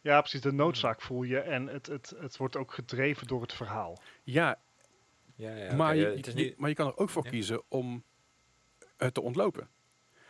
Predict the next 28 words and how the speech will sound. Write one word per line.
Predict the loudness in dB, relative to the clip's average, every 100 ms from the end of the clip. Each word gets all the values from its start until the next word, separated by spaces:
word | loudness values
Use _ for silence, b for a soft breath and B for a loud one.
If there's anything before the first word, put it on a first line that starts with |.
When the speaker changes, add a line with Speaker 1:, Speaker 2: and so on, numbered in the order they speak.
| B B B
Speaker 2:
Je | -2
kan | 2 2
het | 0
spel, | 0 0 0 0
kun | 0
je | 0
gewoon, | 0 -2 -2
in |
principe | -4 -4 -4 0
kun | 0
je |
het | 0
spel | 2 2 2
dusdanig | 0 0 -2
ver | 0 -2 0
uitspelen. | -2 0 0 2
Er | 0
zal | 0 -2
echt, | -2 -4
zullen | -4 -2
heel, | -2
heel | 0 0
veel | 0
momenten | -2 0
zijn | -2 0
waarbij | 0 0
je | -2 -4
moet. | -4 -4 -2 -4